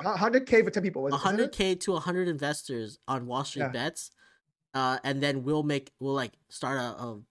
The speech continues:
Speaker 2: a fund
Speaker 1: And
Speaker 2: for
Speaker 1: then he,
Speaker 2: you or
Speaker 1: and he
Speaker 2: whatever."
Speaker 1: replied back saying, "Okay, let's come up with a process.
Speaker 2: Yeah.
Speaker 1: Uh, and then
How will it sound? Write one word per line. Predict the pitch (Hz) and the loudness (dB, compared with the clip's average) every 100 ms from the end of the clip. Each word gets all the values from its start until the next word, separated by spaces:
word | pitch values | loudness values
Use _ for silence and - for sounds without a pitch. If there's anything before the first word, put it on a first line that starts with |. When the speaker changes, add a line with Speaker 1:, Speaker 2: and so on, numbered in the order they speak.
| - | -14
Speaker 2:
a | 117 | -10
fund | - 147 | -4 -2
Speaker 1:
And | 143 | 0
Speaker 2:
for | 233 | 4
Speaker 1:
then | 240 | 6
he, | 240 | 6
Speaker 2:
you | 220 | 2
or | 226 | 2
Speaker 1:
and | 226 233 | 4 6
he | |
Speaker 2:
whatever." | 240 233 | 8 6
Speaker 1:
replied | - 220 214 | 6 4 6
back | 208 - | 4 4
saying, | 214 196 - _ _ - | 2 2 -2 _ _ -4
"Okay, | 220 214 | 2 4
let's | 190 180 - - | 4 0 -6 -2
come | 220 | 2
up | 247 | 6
with | 233 | 6
a | |
process. | 214 214 214 214 165 147 - - _ _ | 6 4 4 4 0 0 -2 -10 _ _
Speaker 2:
Yeah. | 170 165 | -8 -4
Speaker 1:
Uh, | 170 165 170 170 - - | 0 2 2 0 -6 -2
and | 190 180 | -2 4
then | 196 190 185 175 | 6 6 4 0